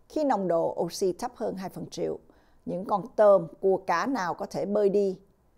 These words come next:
thì sẽ bơi đi hết. Những sinh vật ở tầng đáy không thể bơi đi có thể bị chết tại chỗ. Các nhà khoa học gia của Cơ quan Khí tượng và Hải dương Quốc gia Hoa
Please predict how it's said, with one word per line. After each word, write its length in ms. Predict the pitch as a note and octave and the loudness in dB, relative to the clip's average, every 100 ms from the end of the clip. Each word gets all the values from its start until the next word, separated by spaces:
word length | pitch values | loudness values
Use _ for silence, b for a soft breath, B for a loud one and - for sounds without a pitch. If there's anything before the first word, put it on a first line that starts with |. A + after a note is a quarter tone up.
| _ - | _ -2
thì 180 | F#3+ | -2
sẽ 240 | - D3+ D3+ | 0 -2 0
bơi 180 | F#3 F3+ | 2 2
đi 140 | F3 | 2
hết. 240 | F#3 A3+ C#4+ - _ _ _ _ - | 2 -2 -2 -14 _ _ _ _ -10
Những 220 | F3+ F3+ | -8 -6
sinh 200 | C4+ A3 | -6 -2
vật 160 | E3+ - - | -2 -4 -10
ở 120 | E3 | -12
tầng 380 | - G3 D#3+ D#3 | -2 -2 0 -2
đáy 340 | D#3 F#3 D#4+ - _ - | -2 -2 -6 -14 _ -4
không 220 | C4+ B3 | -4 -2
thể 140 | E3 | -2
bơi 200 | G3 G3+ | 0 2
đi 200 | F#3 F3+ | 4 2
có 120 | F3 | 0
thể 220 | A#3 D#3 D#3+ | -6 -4 -4
bị 120 | D#3 | -4
chết 300 | - F#3+ - | -4 -6 -4
tại 120 | D#3 D#3+ | -6 -4
chỗ. 300 | D#3+ F3 B3 - b b b _ | -6 -4 -8 -14 b b b _
Các 120 | D#4 | -8
nhà 220 | C#4 C4+ F3+ | -4 -4 -6
khoa 180 | G3 | -8
học 220 | G3 - F3+ | -8 -8 -4
gia 240 | F3 D#3+ | -2 -2
của 160 | E3 D#3 - | -6 -10 -6
Cơ 140 | G3 - | -6 -4
quan 260 | F#3 - | -4 -4
Khí 120 | - A3+ | -8 -8
tượng 380 | - D3 - - | -4 -4 -6 -10
và 100 | D3+ | -12
Hải 260 | C#3+ D#3 | -8 -6
dương 180 | G#3 F#3 | -4 -4
Quốc 120 | G#3+ - | -6 -6
gia 120 | F3+ | -6
Hoa 200 | E3 | -6